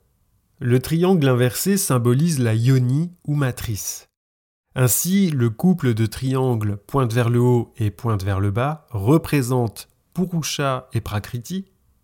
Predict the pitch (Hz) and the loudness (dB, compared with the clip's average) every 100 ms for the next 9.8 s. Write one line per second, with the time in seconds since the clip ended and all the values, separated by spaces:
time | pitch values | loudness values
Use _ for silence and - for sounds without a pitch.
0 | - - 190 170 170 160 - 117 104 - | -6 -2 0 0 0 -2 -4 -2 -2 -4
1 | 110 - 170 190 _ _ _ _ - 151 | -6 -4 -6 -6 _ _ _ _ 6 8
2 | 185 - 175 170 165 - 117 113 147 196 | 8 4 2 2 0 -4 0 2 0 -2
3 | _ _ _ _ - 139 143 117 139 160 | _ _ _ _ 0 6 6 6 4 2
4 | 175 - - 131 104 98 104 127 _ 135 | 0 -10 -4 -2 -2 -2 -2 -4 _ -4
5 | 135 202 165 104 - - - _ _ _ | 0 2 0 -2 -6 -12 -16 _ _ _
6 | _ _ _ _ 127 117 123 165 - 165 | _ _ _ _ 0 4 4 4 2 2
7 | 170 190 117 120 - - 127 120 110 147 | 4 4 4 -4 -6 -4 0 0 0 2
8 | 160 127 113 107 107 127 147 131 139 127 | 2 2 0 0 2 2 2 2 2 2
9 | 139 120 110 113 104 117 147 - | 2 2 0 -2 0 0 -2 -8